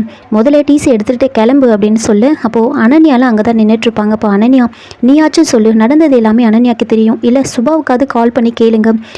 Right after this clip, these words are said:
அனன்யா, ப்ளீஸ் அனன்யா, சொல்லு அனன்யான்னு" சொல்லு. அப்போ அனன்யா, "ஆ, சார்,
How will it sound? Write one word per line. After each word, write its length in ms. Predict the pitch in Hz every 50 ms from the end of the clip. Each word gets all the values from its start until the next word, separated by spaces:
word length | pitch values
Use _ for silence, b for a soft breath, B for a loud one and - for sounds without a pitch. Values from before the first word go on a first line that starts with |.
| B B
அனன்யா, 260 | 220 220 233 240 240 226 226 - 247
ப்ளீஸ் 180 | 240 277 269
அனன்யா, 280 | - 240 226 220 214 220
சொல்லு 380 | 220 220 233 226 269 302 294
அனன்யான்னு" 260 | 262 240 220 220 220 226
சொல்லு. 300 | 220 - 214 214 269 294
அப்போ 180 | 294 - 226 202
அனன்யா, 360 | 196 202 233 285 311 302 277 311 330 269 B B B B B B B B B
"ஆ, 120 | 254 226 226
சார், 300 | - - 254 247 -